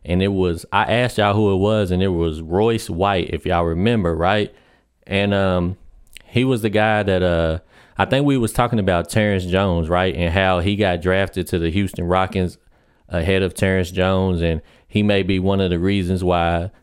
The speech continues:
Terrence Jones's career didn't really take off in the N B A because the Rockets had too many forwards at the time.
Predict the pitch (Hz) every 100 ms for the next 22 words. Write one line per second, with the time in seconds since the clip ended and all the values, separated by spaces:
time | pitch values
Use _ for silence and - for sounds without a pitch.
0 | _ - 101 98 87 90 98 95 87 87
1 | 78 90 87 110 101 92 82 85 95 90
2 | 80 - 95 104 101 95 95 87 - 92
3 | 90 90 104 104 87 85 95 85 80 -
4 | 87 95 104 - 92 85 - 113 98 87
5 | 82 - 160 143 92 87 - - - 95
6 | 87